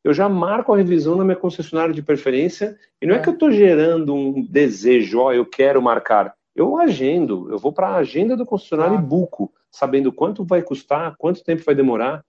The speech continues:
Speaker 1: numa transparência muito grande, né?
Speaker 2: Exatamente. Uma coisa que eu gostei bastante também é que o, o Waze, o Waze, ele fica na, no telão, na telona central ali, tranquilamente, né?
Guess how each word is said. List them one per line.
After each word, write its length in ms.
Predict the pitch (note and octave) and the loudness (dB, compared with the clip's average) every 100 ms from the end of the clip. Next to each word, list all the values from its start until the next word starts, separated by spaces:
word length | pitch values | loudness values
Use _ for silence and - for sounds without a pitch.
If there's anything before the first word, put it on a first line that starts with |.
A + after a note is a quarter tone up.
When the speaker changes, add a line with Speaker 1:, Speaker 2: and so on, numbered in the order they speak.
| _ _ - | _ _ -2
Speaker 1:
numa 200 | D3 D3+ | -2 0
transparência 560 | D#3+ D#3+ C#3+ D3+ D3+ | -4 0 0 0 -2
muito 240 | D3 D3 E3 | -6 -4 -2
grande, 420 | B2 G#2 F#2 F2 | 0 -2 -6 -8
né? 160 | E2+ E2+ _ _ | -14 -18 _ _
Speaker 2:
Exatamente. 560 | D#3+ D3+ E3+ F3 E3+ G#3 | -10 -6 -6 -4 -6 -4
Uma 80 | G3 | -4
coisa 160 | A3+ | -4
que 20 | A3 | -2
eu 60 | |
gostei 220 | G#3+ A3 | -2 0
bastante 460 | G3+ F3+ - G3+ F3+ | 0 -2 -2 -8 -6
também 360 | F#3+ F3+ G3+ A3+ | -8 -6 -6 -6
é 80 | |
que 180 | A#3+ C4+ | -8 -4
o, 380 | C4+ B3+ A3 G#3+ - _ _ | -4 -2 -4 -6 -14 _ _
o 120 | - A#3+ | -4 0
Waze, 360 | G#3+ G3+ D#3 | 0 -2 -4
o 80 | D#3+ | -4
Waze, 340 | D#3+ F#3 F3 | -2 -2 -4
ele 160 | G#3+ A3+ | -4 -6
fica 360 | - G#3 - G3 | -6 -12 -6 -6
na, 240 | F#3 - _ - | -6 -8 _ -6
no 140 | G3 | -6
telão, 520 | - G3 F3+ D#3+ F3 | -2 0 0 2 0
na 140 | F3 D#3 | -2 -4
telona 540 | - E3 E3 F#3+ F#3 | 0 0 2 0 0
central 680 | - E3+ C#3+ C#3+ E3+ F3 D#3+ | -2 -6 -6 -2 2 2 0
ali, 300 | D#3 F3+ A3 | -2 -4 -4
tranquilamente, 840 | A#3+ A3+ - A3+ E4+ G#3 F3+ - | -2 -2 0 -2 -2 -4 -6 -10
né? 100 | E3 | -16